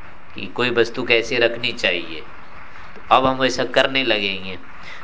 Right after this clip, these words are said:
तो वही स्वभाव गुण का उपयोग हो गया, अच्छी प्रकार से धारण करना,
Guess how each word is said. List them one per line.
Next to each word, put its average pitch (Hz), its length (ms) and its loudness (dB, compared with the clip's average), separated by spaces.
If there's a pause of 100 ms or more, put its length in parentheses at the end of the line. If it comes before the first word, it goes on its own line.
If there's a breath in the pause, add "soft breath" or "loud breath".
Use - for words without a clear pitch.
(120)
तो 101 60 -6
वही 113 320 6
स्वभाव 123 600 2
गुण 135 220 0
का 147 120 8
उपयोग 131 500 2
हो 90 120 -4
गया, 76 340 -6 (1080)
अच्छी - 220 -4
प्रकार 98 360 2
से - 180 -4 (500 loud breath)
धारण 101 360 4
करना, - 420 0